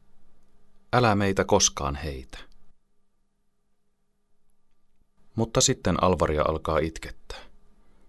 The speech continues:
Entä jos enkeleitä ja taivaan isää ei olekaan? Kohtalo alkaa pelottaa häntä tosissaan. Mitä jos se tulee yöllä ja vie hänet, tai äidin, tai isän?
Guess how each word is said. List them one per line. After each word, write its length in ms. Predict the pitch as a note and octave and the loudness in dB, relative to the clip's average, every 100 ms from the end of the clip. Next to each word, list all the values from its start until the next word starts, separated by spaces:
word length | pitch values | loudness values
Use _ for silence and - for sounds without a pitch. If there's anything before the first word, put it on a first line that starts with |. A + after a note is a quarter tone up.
| - - - - _ _ - | -20 -20 -20 -20 _ _ -4
Entä 200 | C#3+ C3+ | -2 2
jos 160 | A2+ - | 2 4
enkeleitä 580 | B2 G#2+ F#2 F2 E2+ F2 | 4 2 2 0 0 -2
ja 120 | E2+ | -2
taivaan 460 | G2 F#2 E2 D2+ C2+ | 2 2 2 -4 -4
isää 280 | D#2+ E2 D#2+ | -6 -2 -2
ei 180 | D#2+ C#2+ | 0 0
olekaan? 640 | E2 D2+ - - - - - - - - - - - - _ _ - - | -2 -6 -10 -12 -10 -10 -12 -12 -12 -12 -14 -18 -20 -20 _ _ -20 -14
Kohtalo 480 | - A2 - - E2 | 2 4 4 2 4
alkaa 400 | D2 E2 - E2+ | 4 2 2 2
pelottaa 600 | - F#2+ E2 - - D2 | 4 4 2 -2 -10 -6
häntä 240 | E2 D2+ D#2 | -4 -4 -2
tosissaan. 720 | E2+ D#2 D2 - - - - - _ _ - - - - - - - - - - | 0 0 -2 0 0 -2 -10 -20 _ _ -20 -20 -20 -20 -20 -20 -20 -20 -18 -6
Mitä 280 | B2+ B2+ G2 | -2 0 0
jos 180 | F2+ | 2
se 60 | - - | 0 0
tulee 280 | G2+ F2 - | 0 2 2
yöllä 440 | F#2+ D#2 D2 F2 - - - - - _ | 2 0 -4 -12 -16 -20 -20 -20 -20 _
ja 80 | F#2+ F#2+ | -2 2
vie 160 | A#2 | 2
hänet, 520 | G2 G#2+ F2 D#2 - - - - - - - | 4 2 0 -2 -10 -16 -14 -16 -18 -20 -10
tai 180 | - E2+ | 0 0
äidin, 460 | G2+ F#2+ F2 E2+ E2+ - - - - - - - - - - | 2 -2 -2 -6 -8 -16 -20 -20 -20 -18 -18 -18 -20 -20 -2
tai 180 | A2 G2+ | 2 4
isän? 340 | F2 - - | 4 0 -2